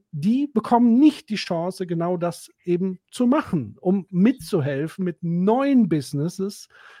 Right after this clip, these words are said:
mit neuen Unternehmen. Das wäre ja auch ein riesiger Innovationsschub,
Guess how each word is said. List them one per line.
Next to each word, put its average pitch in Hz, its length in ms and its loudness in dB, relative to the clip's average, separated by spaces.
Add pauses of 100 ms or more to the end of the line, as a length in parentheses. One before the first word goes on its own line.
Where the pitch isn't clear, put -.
(120)
mit 185 240 -2
neuen 247 460 4
Unternehmen. 139 520 -2
Das 160 200 -6
wäre 196 140 -2
ja 190 220 -4
auch 202 180 -4
ein 180 220 -6
riesiger 220 760 -4
Innovationsschub, 208 1080 -4